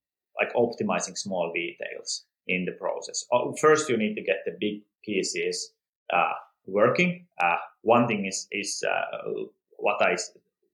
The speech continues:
what is the biggest conversion killer in the, in the recruitment marketing is the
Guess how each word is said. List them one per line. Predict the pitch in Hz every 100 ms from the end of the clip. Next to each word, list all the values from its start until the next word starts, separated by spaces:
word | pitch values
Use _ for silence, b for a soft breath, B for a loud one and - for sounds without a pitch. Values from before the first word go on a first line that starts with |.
| -
what | 107 117
is | 107
the | 110
biggest | 107 131 127 123 - -
conversion | 101 98 98 - - -
killer | 95 87 95 98 - _ _ _ _
in | 98 98 98
the, | 92 87 - -
in | 104 98
the | 90
recruitment | 92 - 92 87 87
marketing | 85 85 85 85 - 104
is | 95 - - _ _ _
the | 95